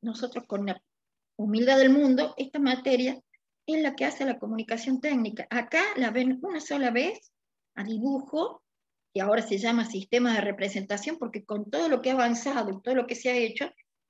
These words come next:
hemos logrado separar lo que es un dibujo en particular a lo que es un sistema de representar, porque ya lleva muchos más componentes. El sistema que es,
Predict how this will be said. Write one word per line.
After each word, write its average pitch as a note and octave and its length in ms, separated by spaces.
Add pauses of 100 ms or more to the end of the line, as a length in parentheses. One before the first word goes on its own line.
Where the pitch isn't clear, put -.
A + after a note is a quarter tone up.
hemos A#3 260
logrado B3 400
separar G#3 640 (720)
lo G#3 160
que A3+ 120
es A#3 160
un A3+ 120
dibujo A3 440
en G#3 100
particular G#3+ 840
a A#3 80
lo A3 160
que A#3 100
es A#3+ 200
un G#3+ 120
sistema G#3+ 880
de F#3+ 140
representar, F#3+ 1040
porque G3 240
ya A3+ 160
lleva A#3+ 220
muchos B3+ 300
más A#3 200
componentes. A#3 840 (720)
El G3 80
sistema C4+ 540
que G#3 220
es, F#3+ 200